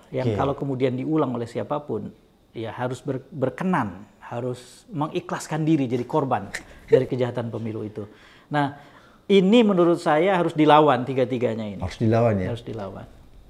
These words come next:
Speaker 2: Apakah narasi harus dilawan itu, saya melihat Kang Eep menarasikan bahwa perang dengan presiden.
Speaker 1: Ya.
Speaker 2: Apakah itu salah satu
Speaker 1: Ya.
Speaker 2: bentuknya?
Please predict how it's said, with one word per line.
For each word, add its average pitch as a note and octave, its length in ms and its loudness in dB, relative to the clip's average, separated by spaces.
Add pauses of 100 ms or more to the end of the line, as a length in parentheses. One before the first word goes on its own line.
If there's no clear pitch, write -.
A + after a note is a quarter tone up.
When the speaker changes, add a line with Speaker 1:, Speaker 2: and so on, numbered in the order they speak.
(100)
Speaker 2:
Apakah D#3 640 4
narasi C#3 560 2
harus C3 320 0
dilawan B2+ 480 4
itu, D3 560 4 (560)
saya C3+ 320 2
melihat C3+ 720 2
Kang A#2 320 0
Eep A#2+ 560 -4
menarasikan B2+ 1040 2
bahwa A#2 560 4 (160)
perang E3 480 4
dengan A2 640 0
presiden. A#2 800 0 (480)
Speaker 1:
Ya. A#2+ 240 -2
Speaker 2:
Apakah D#3 160 4
itu E3 160 2
salah C#3 160 2
satu C#3 240 0
Speaker 1:
Ya. C3 160 2
Speaker 2:
bentuknya? G2+ 320 0